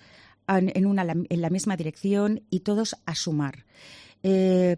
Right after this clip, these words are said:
mm, para restar no necesitamos. Necesitamos que todos sumemos y hay que ilusionarlos y hay que, además, que, que formen parte, ¿no? de, de este, de esta gestión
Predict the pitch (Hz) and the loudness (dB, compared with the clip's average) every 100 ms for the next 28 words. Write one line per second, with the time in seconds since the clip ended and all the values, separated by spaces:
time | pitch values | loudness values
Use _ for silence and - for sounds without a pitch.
0 | - 175 180 185 185 175 196 196 202 - | -4 -4 -2 0 -2 -2 -4 -4 -6 -6
1 | 220 220 202 170 165 151 - - - 185 | -4 -2 0 -2 -4 -8 -8 -10 -8 -6
2 | 170 190 202 214 226 226 - _ _ 220 | -6 -6 -6 -4 -4 -6 -10 _ _ -4
3 | 214 247 254 - 151 139 143 147 - - | -2 -4 -4 -2 -2 -2 -4 -8 -12 -18
4 | - - 214 208 196 190 196 247 196 165 | -20 -6 2 4 4 2 2 2 2 0
5 | 156 - 151 156 165 208 240 262 - - | -4 -4 -4 -2 -2 -2 -2 -4 -8 -16
6 | - - - 196 190 190 196 226 233 214 | -20 -12 -4 0 0 0 -2 -2 0 -2
7 | 190 185 208 - - _ - 185 175 - | -4 -2 -2 -4 -8 _ -4 -2 -2 -6
8 | _ 196 - 226 233 247 202 202 202 - | _ -6 -2 0 2 2 2 0 -4 -4
9 | 156 170 196 185 165 165 - 151 165 165 | -2 -2 -4 -8 -8 -8 -10 -8 -4 -4
10 | - 185 170 170 - - - - - - | -4 -4 -4 -6 -14 -20 -20 -18 -20 -20
11 | _ - - - - 190 214 - 202 - | _ -20 -18 -14 -6 -4 -2 -2 -2 -2
12 | 202 190 160 147 | -2 -2 -4 -6